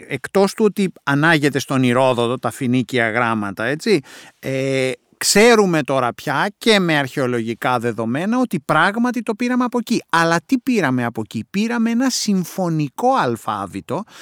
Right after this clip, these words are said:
το οποίο σημάδευε μονάχα τα σύμφωνα και εμείς αλλάξαμε την αξία των συμβόλων και βάλαμε μέσα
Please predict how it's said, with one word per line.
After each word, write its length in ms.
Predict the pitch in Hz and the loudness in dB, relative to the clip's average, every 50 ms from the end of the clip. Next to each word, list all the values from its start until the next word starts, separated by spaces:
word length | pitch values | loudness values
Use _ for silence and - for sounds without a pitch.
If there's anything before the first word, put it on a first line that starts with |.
| - - - _ | -20 -20 -20 _
το 160 | - - 151 | 0 2 4
οποίο 420 | 151 143 - 226 240 247 247 214 - - _ _ _ _ _ _ | 4 2 2 2 2 2 2 0 -2 -4 _ _ _ _ _ _
σημάδευε 880 | - - - - - 160 156 170 202 226 247 240 202 196 170 151 151 143 - - | -8 -4 -4 -2 0 0 0 2 4 4 4 4 2 0 0 2 0 -2 -2 0
μονάχα 800 | 165 170 180 190 190 190 190 202 240 285 311 - - - 208 - | 0 2 4 4 4 4 4 4 4 4 4 4 2 2 0 0
τα 160 | - 139 127 | 0 -2 -2
σύμφωνα 800 | - - - 135 127 123 113 - - 127 120 123 143 190 262 - _ _ _ _ _ _ - - - - - - _ | -2 -2 0 0 0 0 0 -2 -4 -2 -2 0 0 0 0 -2 _ _ _ _ _ _ -20 -20 -20 -20 -20 -20 _
και 340 | - - - 170 165 160 160 | -6 0 2 4 6 6 4
εμείς 460 | 160 165 196 233 269 254 185 - - - _ | 4 4 4 4 4 4 4 2 -2 -8 _
αλλάξαμε 920 | - 170 170 165 165 170 202 240 285 320 - - - - 240 214 185 170 165 | 0 2 4 6 6 6 6 6 6 4 4 2 0 2 2 2 2 0 0
την 260 | 139 - 160 151 143 | 0 0 0 0 0
αξία 540 | 135 131 - - - - 185 165 151 135 127 | 0 -2 -4 -4 -4 0 2 4 4 2 2
των 180 | - 131 123 | 0 -2 -4
συμβόλων 680 | 113 - - 120 110 110 98 123 123 143 160 196 233 254 233 - | -2 -2 -2 -2 -2 0 0 2 2 2 4 4 2 2 0 2
και 160 | - 220 196 | 2 2 2
βάλαμε 600 | 180 196 254 269 294 302 311 311 302 277 262 247 | 2 4 4 6 6 6 4 4 4 4 4 4
μέσα 540 | 233 233 262 285 294 - - 320 320 311 | 4 6 4 4 4 2 2 0 0 0